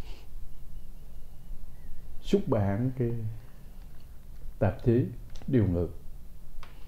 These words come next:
Và lúc đó thì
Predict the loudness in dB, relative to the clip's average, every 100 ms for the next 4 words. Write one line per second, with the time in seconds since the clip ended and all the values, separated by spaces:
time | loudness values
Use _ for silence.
0 | -4 -4 -8 -8 -10 -10 -10 -12 -10 -10
1 | -10 -12 -12 -14 -12 -10 -10 -12 -14 -12
2 | -12 -12 -12 -10 -10 -14 -12 0 4 6
3 | 6 6 6 8 8 8